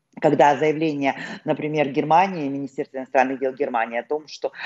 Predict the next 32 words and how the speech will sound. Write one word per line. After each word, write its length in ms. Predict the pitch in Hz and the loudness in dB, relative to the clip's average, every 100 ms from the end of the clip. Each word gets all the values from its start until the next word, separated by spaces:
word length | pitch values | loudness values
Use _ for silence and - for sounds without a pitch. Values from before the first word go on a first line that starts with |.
| - | 4
о 100 | 147 | 6
российских, 760 | 143 143 - 170 170 - 147 - | 8 4 -6 -10 -10 -12 -16 -8
э, 340 | 135 127 127 - - - - | 0 2 0 -2 -12 -16 -6
э, 120 | 143 | -4
пропагандистских 840 | 143 156 139 147 135 165 - 143 - | -2 -2 0 -2 -2 -6 -10 -10 -8
атаках 640 | - 110 92 - - - | -4 -2 -2 -4 -12 -14
есть, 680 | 131 123 139 160 156 - - | -16 -10 0 2 2 -2 0
э, 140 | 147 | 4
определенный 540 | 135 127 135 143 160 160 | 4 2 -4 -6 -6 -6
кошторис, 640 | 151 - - 131 123 107 | -8 -6 -6 -4 -4 -6
где 160 | 117 120 | -4 -4
говорится 460 | 127 127 131 - 120 | 0 0 0 0 0
о 60 | |
том, 220 | 131 151 | 0 -4
что 200 | 147 131 - - - - | -4 -8 -8 -12 -14 0
Германия 760 | 139 147 143 151 156 135 131 127 - _ _ | 2 4 4 2 0 -2 -2 -6 -16 _ _
одна 340 | 131 131 143 139 | -4 -2 -2 -2
из 240 | - - | -8 -2
самых 420 | 160 151 135 123 - | 4 4 2 -4 -14
атакуемых 840 | - 127 _ 151 147 135 127 120 - | -20 -20 _ -12 -8 -6 -6 -6 -2
европейских 720 | 127 127 120 139 127 - 127 | 2 2 4 2 2 -6 -12
стран. 480 | _ 123 101 76 - | _ 2 4 2 -4
То 60 | - | -8
есть 240 | 92 _ | -8 _
это, 320 | - 135 127 - - - - | -4 0 0 0 -6 -4 4
там 180 | 147 | 4
прямо 280 | 143 147 139 | 4 -4 -6
просто 280 | 135 143 143 | -10 -14 -14
четко 300 | - 165 165 | -14 -8 -6
приводится 720 | 147 143 135 135 135 - 127 | -4 -4 -4 -6 -10 -2 -2
о 60 | 127 | -2
том, 360 | - 151 147 | -2 -4 -4